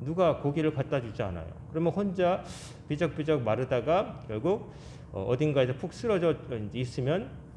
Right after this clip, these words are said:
죽음의 냄새를 맡고 독수리가 위에서 날아다니고 하이에나 떼가 와서 이제 죽으면은 물어 뜯어먹는 거죠. 자기가, 어, 그냥 발 몇 수 아래로 봤던 것들에 의해서 그렇게 되는 거예요. 그게 자연인 거죠.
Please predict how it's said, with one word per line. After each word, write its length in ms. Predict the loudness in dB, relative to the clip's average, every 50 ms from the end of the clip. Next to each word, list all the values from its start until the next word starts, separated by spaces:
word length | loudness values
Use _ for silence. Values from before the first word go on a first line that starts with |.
| -14 -14 -8
죽음의 400 | -4 -2 0 2 4 4 4 4
냄새를 400 | 4 2 2 2 0 0 0 2
맡고 560 | 0 0 -2 -2 -2 -4 -4 -4 -4 -6 -8 -6
독수리가 480 | -6 -4 -2 0 0 0 2 2 2 2
위에서 500 | 2 2 0 0 -2 -2 -2 -4 -2 -2
날아다니고 800 | 0 0 0 0 0 0 -2 -2 -2 -2 -2 -2 -2 -2 -4 -10 -14 -16 -16 -16 -16 -16 -12 -4
하이에나 440 | 0 2 4 4 4 4 4 2 2 0 -2
떼가 420 | -2 0 2 2 0 0 -2 -6 -4
와서 520 | -4 -4 0 2 2 2 0 -2 -6 -12 -14 -14 -12 -10
이제 320 | -6 -4 -2 -2 -2 -4 -6 -10 -14 -12
죽으면은 560 | -8 -4 -2 0 0 0 0 0 -2 -2 -4 -4 -2
물어 160 | 0 0 2
뜯어먹는 500 | 2 2 2 2 0 0 0 -4 -6 -6
거죠. 120 | -8 -10 -12 -12 -12 -14 -14 -14 -16 -16 -16 -14 -14 -14 -14 -10 -4
자기가, 720 | 0 0 2 4 6 4 6 6 6 6 6 6 2 -2 -12 -14 -14 -14 -14 -12 -10 -6
어, 340 | -4 -4 -2 -4 -4 -6 -8 -12 -10 -6
그냥 280 | -2 -2 -2 -2 -2 -6 -10 -10 -2
발 200 | 0 0 0 0 -2 -8 -4 2 6
몇 100 | 6 6
수 180 | 6 6 6 6
아래로 300 | 8 6 6 4 4 2
봤던 340 | 2 0 0 0 -2 0
것들에 320 | 0 -2 -2 -2 -4 -4 -2
의해서 380 | -2 -2 -4 -4 -6 -6 -6 -6
그렇게 220 | -6 -4 -2 -2 0
되는 280 | 0 0 -2 -2 -4
거예요. 120 | -8 -10 -10
그게 460 | -10 -6 0 2 2 2 2 -2 -8 -14 -16 -16 -16 -16 -18 -16 -16 -16 -16 -16 -16 -16 -16 -14 -12 -10 -4
자연인 420 | 0 2 4 4 4 4 2 2
거죠. 300 | 0 -2 -2 -4 -6 -8